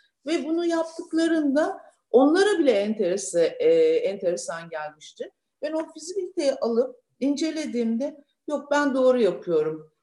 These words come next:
Hiç değilse kendi imkanlarım ölçeğinde küçük küçük yapacaktım." Ve beni çok meşgul edecekti. Benim hem, e, psikolojik olarak terapim olacaktı, hem de ben oraya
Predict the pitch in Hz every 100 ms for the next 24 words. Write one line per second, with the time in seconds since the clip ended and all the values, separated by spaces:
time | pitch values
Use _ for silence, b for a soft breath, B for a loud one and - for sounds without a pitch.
0 | _ 359 - 254 240 349 349 - 247 240
1 | 247 311 349 262 254 254 254 240 240 240
2 | 254 277 - 196 208 202 - 185 180 180
3 | 175 220 - B _ _ 330 311 403 403
4 | 269 - 226 185 170 165 139 135 127 -
5 | - 117 _ b b - 311 370 392 320
6 | - 339 330 294 285 - 226 202 170 151
7 | 156 139 127 - _ 123 - b b _
8 | 240 269 302 320 349 - _ 151 196 196
9 | 190 185 185 - - 277 311 311 - 294
10 | 240 202 208 - 202 220 220 339 349 339
11 | 330 330 339 330 - 359 b b b 330
12 | 359 339 359 370 320 311 330